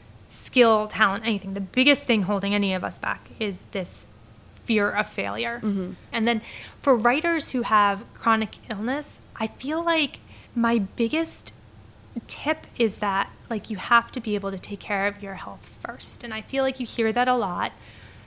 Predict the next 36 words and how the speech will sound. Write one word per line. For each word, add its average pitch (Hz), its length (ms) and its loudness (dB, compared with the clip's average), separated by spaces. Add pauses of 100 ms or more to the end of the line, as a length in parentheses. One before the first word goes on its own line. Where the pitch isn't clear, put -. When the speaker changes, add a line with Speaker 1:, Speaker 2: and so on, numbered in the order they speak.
(340)
Speaker 1:
Um, 208 440 0 (160)
but 247 240 2
I 254 100 8
don't 320 240 4
necessarily 262 580 0
mean, 208 320 2
like, 185 240 -4
you 214 60 -4
have - 320 -6
to 208 60 -6
have 196 220 -4
a 202 40 -6
diagnosis, 247 960 0
because - 260 -10
sometimes 240 500 -4
that 240 180 -4
just - 320 -8 (240)
doesn't 226 320 -6
happen, 254 420 -2 (300)
or 240 120 6
that 226 140 4
you 233 100 -2
have - 220 4
to - 80 -12
have 240 420 2 (400)
a - 80 -2
cure 330 520 0 (240)
because, 220 680 4 (400)
like, 220 240 0 (120)
<laughs> 240 220 2 (640)
E 254 160 2
M 359 140 4
has 220 180 0
no 208 120 0
cure. 247 420 -4
Like, 247 200 4